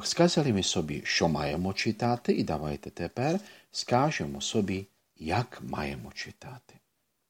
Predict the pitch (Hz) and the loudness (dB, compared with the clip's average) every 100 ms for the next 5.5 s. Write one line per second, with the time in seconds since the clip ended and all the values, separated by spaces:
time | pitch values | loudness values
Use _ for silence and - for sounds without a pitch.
0 | _ _ _ _ _ _ _ - 101 156 | _ _ _ _ _ _ _ -4 2 8
1 | 190 175 120 170 160 107 76 104 - - | 10 10 8 8 8 6 8 6 8 6
2 | 160 151 123 110 - 110 - 165 123 92 | 6 6 4 4 4 4 2 4 4 2
3 | - 107 107 113 120 - - 202 208 - | 0 2 4 4 6 6 10 10 8 4
4 | 92 107 190 - - _ _ _ _ _ | 4 4 4 -2 -14 _ _ _ _ _
5 | _ _ - 95 | _ _ -6 -4